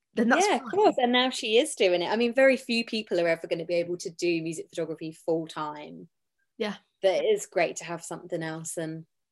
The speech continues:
Speaker 2: I don't know, with me, I've always only wanted to do photography if it's stuff I really wanna do. So if I did photography full time, I'd probably have to do a load of stuff that I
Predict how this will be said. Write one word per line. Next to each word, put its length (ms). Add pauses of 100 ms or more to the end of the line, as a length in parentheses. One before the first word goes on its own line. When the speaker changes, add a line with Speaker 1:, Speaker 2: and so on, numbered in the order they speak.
(120)
Speaker 2:
I 100
don't 140
know, 120
with 160
me, 180
I've 160
always 300 (360)
only 200
wanted 240
to 100
do 160
photography 460
if 120
it's 120
stuff 260
I 80
really 300
wanna 260
do. 320
So 100
if 100
I 80
did 180
photography 420
full 200
time, 280
I'd 120
probably 200
have 160
to 80
do 140
a 20
load 180
of 60
stuff 280
that 120
I 60